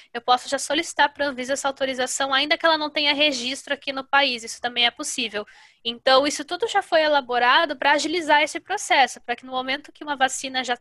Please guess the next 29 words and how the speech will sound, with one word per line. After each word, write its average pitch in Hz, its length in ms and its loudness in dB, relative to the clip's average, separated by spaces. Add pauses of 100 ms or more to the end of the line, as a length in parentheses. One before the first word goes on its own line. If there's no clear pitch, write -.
surja 285 480 -2
e 240 60 -2
esteja 254 300 -2
disponível, 247 600 -6
com 240 140 -20
dados 240 280 0
bem 240 180 -2
robustos 254 680 -6 (380)
e 269 80 -2
tudo 269 220 -6
mais, 254 340 2
a 294 40 -4
gente 269 220 -8
já 330 100 0
possa 285 460 2
trazer 302 380 0
ela 294 400 4
pra 277 260 0
sociedade, 277 800 0
pra 233 220 0
gente 247 220 -8
poder 247 200 -4
se - 120 -16
beneficiar 247 640 0
dos 233 100 -6
efeitos 262 360 -2 (120)
legais 254 420 2
dela. 247 260 4 (520)
Então, 269 1080 4